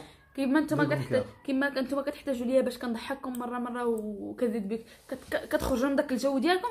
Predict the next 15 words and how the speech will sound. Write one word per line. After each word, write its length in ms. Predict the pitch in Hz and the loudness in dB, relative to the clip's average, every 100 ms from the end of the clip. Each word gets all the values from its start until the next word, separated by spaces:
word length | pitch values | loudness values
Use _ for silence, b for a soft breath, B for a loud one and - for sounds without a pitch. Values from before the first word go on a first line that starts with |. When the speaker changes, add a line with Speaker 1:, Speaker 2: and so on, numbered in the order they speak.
| 466 B B | -6 B B
Speaker 1:
حتى 140 | - | -4
انا 240 | 320 320 339 | 0 2 2
كنحتاج 420 | 320 - 302 254 | 0 -2 -4 -4
لكم 220 | 269 294 | -2 -2
التعليق 440 | 240 262 233 254 220 | -2 -2 -2 -2 -4
ديالكم 260 | 226 254 | -4 -2
باش 140 | 220 220 | -4 -4
كنشوفهم 520 | 220 - 214 226 233 | -8 -6 -6 -6 -6
وكنزيد 320 | 226 220 196 202 | -6 -8 -8 -6
حتى 120 | 214 | -4
انا 120 | 208 | -2
لقدام، 260 | 180 180 214 | -4 -4 -6
حتى 100 | 262 | -2
انا 160 | 311 | -2
كنخرج 500 | 320 302 - 349 226 | 0 -2 2 0 0